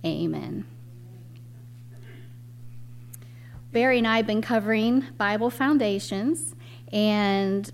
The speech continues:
I am actually finishing up the foundation series today, and I'll be speaking on the Church of the Living God.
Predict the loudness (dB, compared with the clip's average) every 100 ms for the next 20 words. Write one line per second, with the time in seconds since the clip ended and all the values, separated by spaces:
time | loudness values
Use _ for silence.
0 | -4 0 4 4 4 2 -2 -2 0 0
1 | 4 4 6 2 2 4 4 2 -2 -2
2 | 0 2 2 2 2 2 2 0 0 0
3 | 0 0 -2 -2 0 2 4 2 0 -6
4 | -16 -16 0 4 6 6 4 2 0 0
5 | 0 2 0 2 4 6 6 4 2 0
6 | 4 4 4 0 -8 -8 -12 -2 0 2
7 | 2 2 2 4 4 2 0